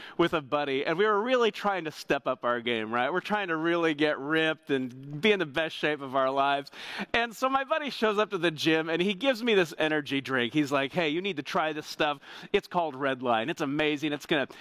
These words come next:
shred the fat in your body, and it's gonna give you the best workout you ever had. Let's do this. I've never done this before, but let's try it. I heard it's great." So we tried Red Line. You know, I drank this little energy pack,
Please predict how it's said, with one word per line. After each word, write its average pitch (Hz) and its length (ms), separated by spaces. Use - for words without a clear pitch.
shred 185 500
the 165 60
fat 165 420
in 156 100
your 147 120
body, 156 400
and 151 80
it's - 120
gonna 170 160
give 156 140
you 151 80
the 139 60
best 151 360
workout 143 360
you 139 100
ever 131 180
had. 127 220
Let's 170 200
do 156 220
this. 123 220
I've 151 120
never 165 160
done 156 140
this 151 140
before, 147 340
but 143 100
let's 147 220
try 147 300
it. 120 60
I 120 80
heard 143 160
it's 135 140
great." 131 380
So 165 260
we 226 100
tried 175 320
Red 123 260
Line. 110 240
You 135 140
know, 139 60
I 135 40
drank 170 220
this 160 120
little 151 200
energy 139 320
pack, 139 380